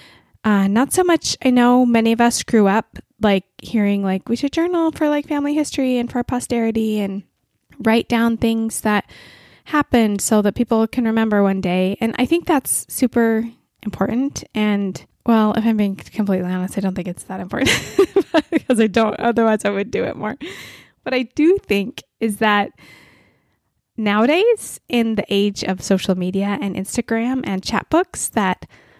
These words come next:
our stories, the stories of our families are often told in pictures.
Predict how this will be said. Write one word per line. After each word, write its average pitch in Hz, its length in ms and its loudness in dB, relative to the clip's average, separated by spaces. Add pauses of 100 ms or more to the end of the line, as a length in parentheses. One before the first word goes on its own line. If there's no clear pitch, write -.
(180)
our 220 100 2
stories, 208 760 0 (120)
the 214 160 -2
stories 196 360 0
of 202 80 2
our 190 140 2
families 208 400 -2
are 202 100 -2
often 202 280 -2
told 196 200 2
in 185 120 -2
pictures. - 580 -4